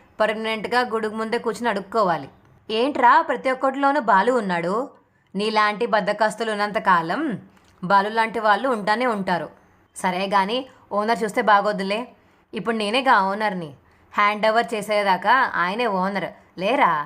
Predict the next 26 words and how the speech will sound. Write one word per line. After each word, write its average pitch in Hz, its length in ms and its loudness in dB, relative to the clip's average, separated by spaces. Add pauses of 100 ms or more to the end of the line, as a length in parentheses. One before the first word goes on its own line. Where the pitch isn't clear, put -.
(140)
బాగోదు 240 420 4
లేరా" 214 320 0
అని 180 200 -2
చెప్పేసి 196 260 -8
ఇంక 208 120 -4
మనోజ్ని 196 260 -2
లేగమంటాడు 180 480 -4
తన 269 100 -2
ఫ్రెండ్. 160 320 -8 (500)
ఇంకా 233 160 -2
మనోజ్ 240 320 0
రూమ్లో 240 240 0
పడుకుని 208 460 -2
ఫోన్ 226 280 -4
చూస్తూ 233 300 -2
ఉంటాడు. 185 400 -2
అప్పుడు 190 220 -2
రోహిణి 226 300 0
వచ్చి, 240 280 -2 (1400)
"మనోజ్, 220 420 0 (260)
ఇక్కడ 240 200 2
పడుకున్నావేంటి?" 254 840 4 (580)
"బాత్రూంలో 220 380 4
పడుకుంటే 233 420 0
బాగోదని." 180 580 2 (500)
"వెటకారమా? 196 680 2